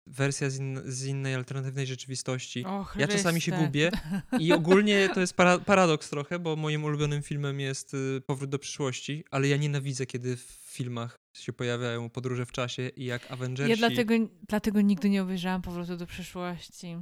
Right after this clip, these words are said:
Speaker 1: No akurat w Powrocie do przyszłości to jest, y, fajnie całkiem zrobione, chociaż oczywiście też są głupoty takie, że przeczące poprzednim w-, wydarzeniom. Tutaj będzie wszyst-, wszystkie koncepcje podróży w czasie będą wrzucone czasami naraz, czasami będą się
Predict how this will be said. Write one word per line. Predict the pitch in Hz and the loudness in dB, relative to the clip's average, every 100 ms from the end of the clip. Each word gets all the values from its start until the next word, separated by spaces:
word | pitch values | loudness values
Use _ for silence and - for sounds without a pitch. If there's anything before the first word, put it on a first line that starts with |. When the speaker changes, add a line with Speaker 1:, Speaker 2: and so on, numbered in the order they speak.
| 170 _ _ _ _ | -12 _ _ _ _
Speaker 1:
No | - | 0
akurat | 254 240 | 4 4
w | 202 | 2
Powrocie | 226 226 233 | 0 2 2
do | |
przyszłości | 208 226 214 196 | 2 0 -2 -2
to | 202 | 2
jest, | 185 180 - - - | 2 2 -4 -8 -8
y, | 160 160 160 151 139 120 92 - - | -6 -4 -4 -6 -8 -10 -14 -16 0
fajnie | 156 135 127 123 117 | 2 4 2 -2 -2
całkiem | 147 127 139 | -4 -2 -2
zrobione, | 139 175 208 | 0 2 2
chociaż | 196 190 | 4 2
oczywiście | 180 190 - 185 | 2 -2 0 0
też | 170 | 0
są | - 151 | 0 0
głupoty | 147 143 143 - | 0 2 0 0
takie, | 135 135 139 | -2 -2 -2
że | 131 135 | -4 -6
przeczące | - 151 151 139 - 131 135 - | -4 -2 0 0 0 0 -2 -6
poprzednim | 151 - 135 135 131 131 | -2 0 0 -2 -4 -8
w-, | 127 92 87 - 131 | -10 -14 -16 -14 -6
wydarzeniom. | 135 131 131 120 113 120 _ | -2 0 -2 -4 -8 -12 _
Tutaj | 233 226 214 | 2 4 6
będzie | 214 202 202 | 6 6 4
wszyst-, | 196 - 160 - - | 4 2 4 2 2
wszystkie | 254 - 214 | 4 4 4
koncepcje | 185 180 196 - | 2 2 0 0
podróży | 175 165 170 165 | -2 0 0 -2
w | - | 0
czasie | 160 165 156 | 0 0 -2
będą | 147 147 | 0 -2
wrzucone | 139 139 156 139 127 | -2 -2 0 0 -2
czasami | 139 139 131 | -2 -2 0
naraz, | 135 175 202 202 | 0 2 0 -2
czasami | 160 160 151 | -4 -2 -2
będą | 139 143 143 | -2 -2 -2
się | 151 139 | -2 -2